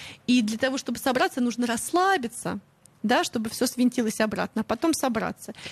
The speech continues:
И, конечно же, это, ну, всякие сенсорные комнаты у детей, там бассейны с шариками, разные штуки такие. Но это, конечно же, объятие безопасного взрослого,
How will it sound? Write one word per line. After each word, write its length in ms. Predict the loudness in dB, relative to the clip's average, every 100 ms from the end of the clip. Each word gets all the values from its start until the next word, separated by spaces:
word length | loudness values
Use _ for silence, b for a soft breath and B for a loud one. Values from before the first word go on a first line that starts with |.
| B
И, 100 | -4
конечно 440 | 0 0 0 0 0
же, 140 | 2
это, 200 | 0 0
ну, 100 | -2
всякие 320 | 0 -2 -2
сенсорные 460 | -2 0 0 0 -2
комнаты 500 | 2 0 2 0 0
у 20 |
детей, 300 | -2 -2 -4
там 180 | 0 0
бассейны 400 | 0 2 2 2
с 120 | 0
шариками, 500 | 2 2 2 -2 -2
разные 340 | 0 -2 0 -4
штуки 320 | 0 -2 0
такие. 320 | -4 -2 -4 B B B B
Но 100 | 4
это, 300 | 6 2 0
конечно 560 | 0 0 2 2 4 2
же, 120 | 2
объятие 640 | 0 -2 0 0 0 -2
безопасного 840 | 0 2 2 0 0 0 0 -4 -4
взрослого, 640 | 0 2 2 0 -4 -4